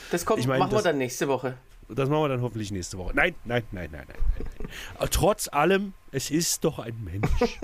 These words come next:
Speaker 1: <laughs> Ja, die einen sagen so, die anderen sagen so.
Speaker 2: So. Vor allem die ganzen Frau, die,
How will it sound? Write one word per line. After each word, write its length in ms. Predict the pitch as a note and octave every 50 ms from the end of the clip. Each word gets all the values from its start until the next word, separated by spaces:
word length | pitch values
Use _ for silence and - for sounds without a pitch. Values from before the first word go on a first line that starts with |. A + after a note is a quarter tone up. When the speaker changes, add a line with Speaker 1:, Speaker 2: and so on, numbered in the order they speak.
| A#3+ - - -
Speaker 1:
<laughs> 840 | - - - - - - - - - - - - - - - - -
Ja, 360 | - A3+ A#3+ A#3+ A#3+ A#3+ A3
die 140 | F3+ F3 D#3+
einen 160 | D#3+ D#3 D3
sagen 220 | C3+ D3 D3 C3
so, 160 | B2+ C3 C3+ C3
die 80 | C3+
anderen 240 | - C3+ B2+ B2+ A#2+
sagen 160 | B2 B2 A#2+
so. 160 | A#2+ - B2+ B2+ -
Speaker 2:
So. 640 | G#2+ G2 F2 F#2 F#2+ F#2+ G2+ G#2+ A2 A2 G#2+ F#2+ - - - - - - - -
Vor 120 | - G#2+
allem 120 | G#2 G#2
die 60 | G#2+ G2+
ganzen 220 | G2+ - - F2
Frau, 220 | - - G2+ G2+ G#2+
die, 100 | G#2+